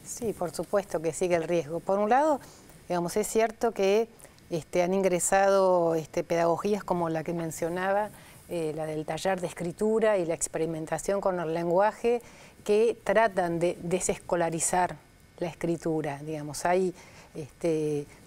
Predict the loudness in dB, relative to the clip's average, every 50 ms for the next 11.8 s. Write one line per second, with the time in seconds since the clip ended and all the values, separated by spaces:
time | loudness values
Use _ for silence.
0 | -14 -8 -4 -2 -2 -2 0 0 0 0 0 2 2 4 4 4 4 2 0 -2
1 | -2 -2 0 0 2 2 2 2 2 0 0 0 0 0 0 -2 -2 -2 0 2
2 | 2 2 2 2 0 0 2 0 0 -2 -6 -8 -6 -4 -4 -4 -6 -10 -6 -2
3 | 0 2 2 2 2 0 -4 -4 -6 -6 -2 -2 -2 -2 -4 -10 -6 -2 0 0
4 | 0 0 0 0 2 2 2 2 2 0 -2 -2 -4 -6 -12 -20 -20 -20 -20 -20
5 | -10 -2 2 4 6 6 4 2 0 -4 -8 -16 -20 -20 -10 -4 -2 -2 -2 -2
6 | -2 0 2 2 2 0 -2 -6 -6 -6 -6 -2 -2 -4 -2 0 2 2 2 2
7 | 2 0 0 -2 0 0 2 2 4 2 2 -2 -6 -16 -20 -20 -20 -18 -18 -18
8 | -20 -10 -4 0 2 2 2 2 2 0 0 0 0 2 2 2 0 0 2 4
9 | 4 4 4 2 0 -2 -2 -4 -4 -4 -4 -4 -4 -4 -2 -2 -2 0 0 0
10 | 2 2 2 2 2 0 -2 -2 -2 -2 -2 -2 -2 -2 0 0 2 0 0 0
11 | 0 0 0 0 -2 -2 -4 -2 -2 0 0 0 0 0 -4 -6